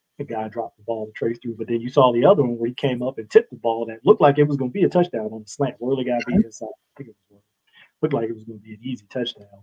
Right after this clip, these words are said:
Speaker 1: but you can just see how his size and that ability to find work. He was coming down to rush, I think.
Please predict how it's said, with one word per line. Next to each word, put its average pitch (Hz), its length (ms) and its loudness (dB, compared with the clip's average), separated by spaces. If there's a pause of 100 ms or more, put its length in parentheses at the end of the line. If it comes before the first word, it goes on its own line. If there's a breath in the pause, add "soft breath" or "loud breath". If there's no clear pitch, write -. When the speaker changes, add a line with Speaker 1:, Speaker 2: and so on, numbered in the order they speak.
Speaker 1:
but 104 140 -14 (560)
you 123 80 -10
can 120 120 -12
just 110 240 -6
see 131 280 4
how 117 180 -8
his 117 240 -8
size 110 720 -2 (300)
and 123 260 -2
that 143 240 6
ability 160 460 8
to 131 80 2
find 139 440 2
work. 139 240 8
He 196 120 4
was 170 120 4
coming 214 340 2
down 160 360 4 (380)
to 127 100 -2
rush, 120 540 2
I - 80 -6 (120)
think. 151 240 0